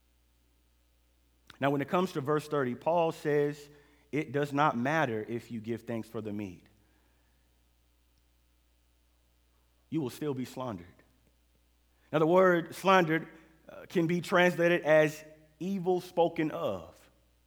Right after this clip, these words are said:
Now, why would they still be slandered or denounced? Well, because they are seeking their own good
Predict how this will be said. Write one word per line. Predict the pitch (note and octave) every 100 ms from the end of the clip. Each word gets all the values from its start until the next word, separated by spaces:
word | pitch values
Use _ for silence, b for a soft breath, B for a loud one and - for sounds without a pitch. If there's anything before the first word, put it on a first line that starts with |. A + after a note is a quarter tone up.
| _ _ _ _ _ _ _ _ _ _ _ _ -
Now, | D#3+ D#3+
why | F3+ G#3+
would | G#3+ F#3
they | G3
still | G3 - F#3+ E3+
be | F3+
slandered | - - F3+ F#3 E3 D#3+ D#3
or | D#3+ D#3+
denounced? | D3+ D3 E3 B2+ F#2 - - A2
Well, | C3+ E3
because | D3+ D3 E3+ F3+ F3 F3
they | C3 D#3
are | - B2+
seeking | A#2+ - F#3 F#3 F3 E3
their | C#3 C3
own | - E3+ E3+ E3
good | D3 D3+ D3+ D#3